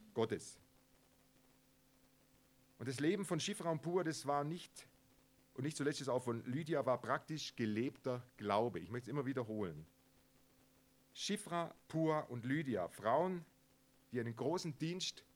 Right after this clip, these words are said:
für das Volk Gottes im Alten und im Neuen Testament verrichtet haben. Und ich denke, die Namen sollten wir uns merken. Das ist wichtig.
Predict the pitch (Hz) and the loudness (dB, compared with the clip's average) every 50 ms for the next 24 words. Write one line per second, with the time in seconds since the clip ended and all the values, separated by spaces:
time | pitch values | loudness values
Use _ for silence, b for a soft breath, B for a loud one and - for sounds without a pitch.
0 | _ _ _ _ _ _ _ _ - _ _ _ _ _ - 127 117 113 - - | _ _ _ _ _ _ _ _ -20 _ _ _ _ _ -4 -4 -4 -4 -2 -2
1 | 117 113 110 - 135 165 175 165 123 127 113 - 107 123 156 175 156 151 113 117 | -2 -2 0 2 2 2 2 0 -2 -4 -4 0 2 2 2 2 -2 -4 -8 -6
2 | 113 113 107 107 110 120 135 143 131 135 135 123 - 113 107 110 120 127 127 - | -4 -4 -2 0 0 0 0 -2 -2 -4 -4 -4 -4 -4 -2 -2 -4 -6 -6 -8
3 | 117 104 120 120 - - 95 - 87 82 82 - - 76 _ _ _ _ _ _ | -8 -8 -8 -10 -10 -12 -12 -12 -12 -12 -12 -14 -18 -20 _ _ _ _ _ _
4 | _ _ _ _ _ _ _ _ _ _ - 107 104 - 165 160 147 139 131 135 | _ _ _ _ _ _ _ _ _ _ -12 -8 -4 -4 -4 -2 0 2 4 4
5 | 151 170 165 - 151 143 143 - 139 131 123 110 113 120 139 143 - 87 78 - | 4 4 2 2 0 0 0 0 -4 -4 -2 0 2 2 2 0 -2 -10 -14 -16
6 | - _ _ _ - - 113 113 120 110 - 131 127 - - - - | -20 _ _ _ -12 -12 -10 -10 -10 -10 -8 -10 -10 -10 -14 -18 -20